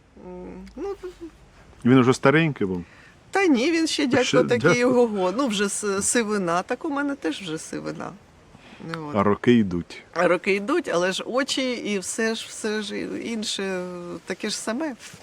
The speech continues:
Speaker 1: Так що
Speaker 2: От ми кажемо, «Ну, роки йдуть», тут біля альтанки, е, пісня ця новідо-, е, новідома, «А молодость не вернеться» і все інше.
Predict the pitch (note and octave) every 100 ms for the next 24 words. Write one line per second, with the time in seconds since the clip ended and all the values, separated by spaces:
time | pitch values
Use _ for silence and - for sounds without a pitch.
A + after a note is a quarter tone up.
0 | - - F3+ - F3+ F3+ - A#2+ A2 B2
1 | C3 B2 B2 B2 A#2 A#2+ B2 - A#2 G#2+
2 | G2+ D3 F3 - - A#2 G#2 A2 A2+ A2
3 | G#2+ - D3+ E3+ D#3 - D3 D3 C#3 C3+
4 | B2+ B2+ B2 B2 A#2+ A#2 A#2+ A#2+ A#2+ A#2+
5 | A#2+ A#2+ A#2+ A#2 - B2+ - B2+ A2 B2
6 | A#2 A2+ A2 A2+ A2+ G2+ A2+ - A#2 A2+
7 | A2+ A#2 A#2 G#2+ A2+ A2 A2+ G#2+ G#2+ A2+
8 | F#2+ G#2 A2 A2 G2+ G#2+ - G#2 G#2+ D#3+
9 | D3+ D3 C#3 - C3+ B2+ B2 G#2+ G#2+ G2
10 | - A#2+ F3 F#3+ -